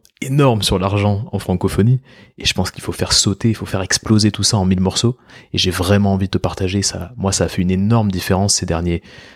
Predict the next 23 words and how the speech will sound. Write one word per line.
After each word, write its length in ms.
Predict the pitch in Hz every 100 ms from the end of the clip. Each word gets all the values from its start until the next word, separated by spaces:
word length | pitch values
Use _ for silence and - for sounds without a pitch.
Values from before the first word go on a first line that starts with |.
| -
cette 140 | 90
dernière 300 | 87 95 92
année, 220 | 98 101
on 80 | 104
va 100 | 87
dire, 280 | 87 107 - - - - -
euh, 100 | 87
dans 160 | 87
mon 140 | 87 87
business, 520 | 87 95 113 - - _ _ - -
de 60 |
revoir 560 | 85 92 95 113 123 95
mon 100 | 92
rapport 300 | 92 - 87
à 40 |
l'argent. 300 | 87 85 113 - _ _ - - - - -
Euh, 220 | 90 90 -
et 60 | -
puis 120 | -
on 40 |
va 120 | 113 127
parler 580 | 123 113 131 147 156 _ _ _ _ _ _ _ _ _ _ _ _ _
d'émotions, 540 | 101 104 107 - 104